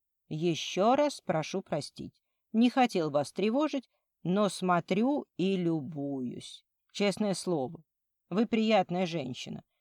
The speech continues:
активная, энергичная, веселая. Вижу вас и забываю свои невзгоды. Вы для меня солнечный лучик, Тонечка.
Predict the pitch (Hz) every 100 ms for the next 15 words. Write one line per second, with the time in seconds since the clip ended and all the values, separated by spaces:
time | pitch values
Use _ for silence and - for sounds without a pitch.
0 | _ - 185 - 285 285 196 160 156 139
1 | 220 - - 156 131 127 - 170 196 175
2 | 170 _ _ _ _ 208 277 370 - 165
3 | 156 143 - - 170 160 156 180 226 208
4 | - 156 160 151 151 135 135 143 143 -
5 | - _ _ _ 170 170 208 180 190 190
6 | 190 190 185 - 196 190 185 170 - 196
7 | 202 233 226 - - - - 170 151 127
8 | 123 - -